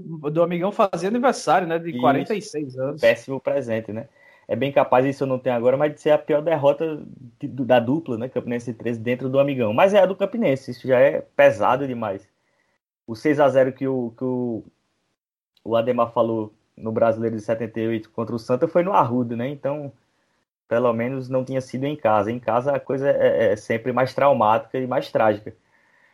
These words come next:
Speaker 2: Então, é um, um, um, acho que deveria ser um resultado que poderia repensar mais lá dentro do Campinense, né? Todo mundo repensar mais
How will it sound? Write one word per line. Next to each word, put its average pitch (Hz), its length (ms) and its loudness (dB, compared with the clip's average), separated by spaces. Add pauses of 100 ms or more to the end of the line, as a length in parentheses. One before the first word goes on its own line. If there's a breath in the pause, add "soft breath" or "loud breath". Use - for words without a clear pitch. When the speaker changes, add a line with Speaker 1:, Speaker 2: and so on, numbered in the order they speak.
(400)
Speaker 2:
Então, 160 680 4 (640)
é 123 360 6
um, 135 60 0
um, 131 480 -8
um, 113 880 -8 (460)
acho - 160 -6
que 160 80 -6
deveria 170 240 4
ser 170 120 2
um 180 40 6
resultado 175 360 4
que 190 100 -8
poderia 175 360 2
repensar 170 460 2
mais 147 260 2
lá 135 220 2
dentro 127 260 -2
do 120 100 -10
Campinense, 117 520 -6
né? 117 80 -6
Todo 120 220 -6
mundo 117 160 -4
repensar 113 420 0
mais 104 500 -4